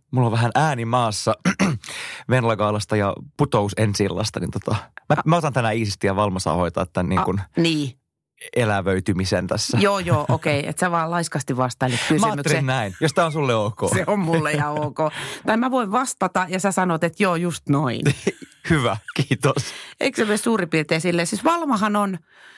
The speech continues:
Speaker 2: täyttää tänä vuonna kolmetoista,
Speaker 1: Joo,
Speaker 2: eikö?
Speaker 1: kyllä.
Speaker 2: Et hän rupeaa olemaan jo ikäneito.
Speaker 1: Joo, mutta hän sitä itse ei taida ymmärtää.
Speaker 2: Mut eihän se, sehän on ihan hyvä, että hän
Speaker 1: On,
Speaker 2: ei ymmärrä.
Speaker 1: on, on. Siis kyllä sen huomaa, että,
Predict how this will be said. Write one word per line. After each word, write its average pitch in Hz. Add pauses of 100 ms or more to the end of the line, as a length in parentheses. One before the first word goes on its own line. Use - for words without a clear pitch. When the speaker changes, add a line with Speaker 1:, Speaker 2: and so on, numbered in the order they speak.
(360)
Speaker 2:
täyttää 240
tänä 202
vuonna 170
kolmetoista, 147
Speaker 1:
Joo, 120
Speaker 2:
eikö? 117 (160)
Speaker 1:
kyllä. 117
Speaker 2:
Et 190
hän 226
rupeaa 208
olemaan 196
jo 196
ikäneito. 120 (300)
Speaker 1:
Joo, 185
mutta 170
hän 165
sitä 151
itse 160
ei 101
taida 95
ymmärtää. 80 (240)
Speaker 2:
Mut 196 (220)
eihän 170
se, 175
sehän 180
on 156
ihan 156
hyvä, 127
että -
hän 180
Speaker 1:
On, 180
Speaker 2:
ei -
ymmärrä. -
Speaker 1:
on, 175
on. 135
Siis 123
kyllä 147
sen 147
huomaa, 151
että, 113